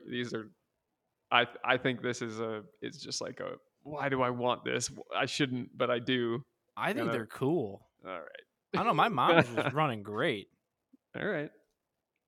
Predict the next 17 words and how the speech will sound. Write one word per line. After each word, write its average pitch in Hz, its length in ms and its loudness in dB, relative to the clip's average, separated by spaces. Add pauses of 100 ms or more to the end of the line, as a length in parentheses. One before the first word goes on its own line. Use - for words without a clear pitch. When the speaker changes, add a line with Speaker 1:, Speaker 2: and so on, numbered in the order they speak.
Speaker 2:
But 127 100 -4
yeah, 156 280 2
no, 151 220 -4
my, 131 180 -4 (160)
yeah, 143 160 -8
they 131 120 -6
just 143 200 -10
got 143 80 -6
rid 139 160 -6
of 127 80 -6
it, 113 100 -6
like, 113 160 -6 (960)
last 117 280 -6
month, 160 260 -6
something 165 180 -12
like 160 100 -8
that. 165 140 -8